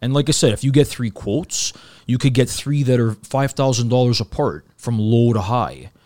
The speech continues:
But you gotta understand, like, what you're not getting at the low end and what you're getting at the high end and what you're getting in the middle, right? That's what you, that's where I feel the education part comes in, because just because the guy at the low end is the cheapest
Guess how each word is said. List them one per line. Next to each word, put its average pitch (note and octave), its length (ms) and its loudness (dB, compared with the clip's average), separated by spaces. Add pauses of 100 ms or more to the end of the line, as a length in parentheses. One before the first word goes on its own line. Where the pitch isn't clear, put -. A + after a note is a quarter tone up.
(460)
But A#2 420 2 (200)
you B2 160 -8
gotta D#3 180 4
understand, C3+ 600 0
like, G#2+ 160 -2
what G2+ 340 -2
you're B2+ 300 2
not C3 420 0
getting C#3+ 300 2
at B2 100 -2
the A#2 80 -2
low A#2 380 2
end G#2 280 0
and G#2 140 4
what A2+ 160 -2
you're A#2 120 -2
getting A#2 280 0
at G#2+ 120 -4
the A2 60 -6
high D3 320 2
end A2+ 320 0
and G#2 80 -2
what G#2+ 140 -6
you're G#2 100 -6
getting G#2+ 240 -2
in G2+ 100 -2
the G2 80 -2
middle, F2+ 440 -4 (260)
right? G2 200 -4
That's B2+ 180 2
what C3 120 2
you, B2+ 80 0
that's C3 260 0
where C#3+ 120 2
I B2+ 40 2
feel C3 220 -2
the A2+ 140 0
education A2 560 -2
part G2+ 320 -4
comes F#2+ 320 -4
in, E2+ 240 -12 (240)
because A2 340 0 (240)
just - 220 -2
because D3 340 2
the A#2+ 80 -2
guy B2 220 4
at A#2+ 100 2
the G#2+ 100 -2
low B2 300 2
end F#2+ 320 -4 (340)
is A2 140 -4
the G2+ 100 -4
cheapest C3 760 -2